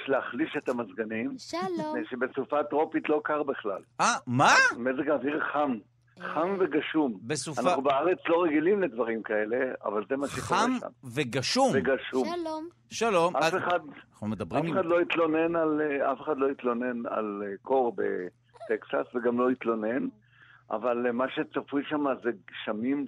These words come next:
Speaker 1: שילכו ויימשכו. הסתכלתי עכשיו על המפות החזויות, הרוחות שככו והגשמים יימשכו,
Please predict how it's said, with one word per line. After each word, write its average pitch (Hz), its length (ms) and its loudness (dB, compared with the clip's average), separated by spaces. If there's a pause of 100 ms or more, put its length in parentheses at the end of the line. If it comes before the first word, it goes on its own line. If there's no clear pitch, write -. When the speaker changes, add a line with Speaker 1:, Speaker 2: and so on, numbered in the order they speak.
(100)
Speaker 1:
שילכו 117 500 -8
ויימשכו. 131 920 -2 (380)
הסתכלתי 127 440 0
עכשיו 131 280 0
על 117 80 2
המפות 113 400 -2
החזויות, 117 680 0 (560)
הרוחות 120 560 0 (260)
שככו 165 720 0 (320)
והגשמים 131 720 -2
יימשכו, 127 640 -2